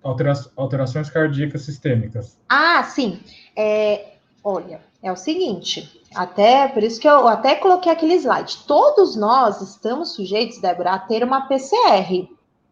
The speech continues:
Speaker 2: tá? Aquelas alterações cardiovasculares, elas dão uma chance maior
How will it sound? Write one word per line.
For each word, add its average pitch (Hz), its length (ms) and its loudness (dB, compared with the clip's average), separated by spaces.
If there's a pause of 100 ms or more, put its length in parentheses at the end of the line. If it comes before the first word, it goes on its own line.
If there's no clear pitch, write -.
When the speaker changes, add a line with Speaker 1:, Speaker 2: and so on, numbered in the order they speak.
Speaker 2:
tá? 208 340 2 (1000)
Aquelas 320 880 4
alterações 254 720 2
cardiovasculares, 196 1120 -2
elas 208 320 0
dão 226 220 -4
uma 269 140 0
chance 262 420 -4
maior 262 880 2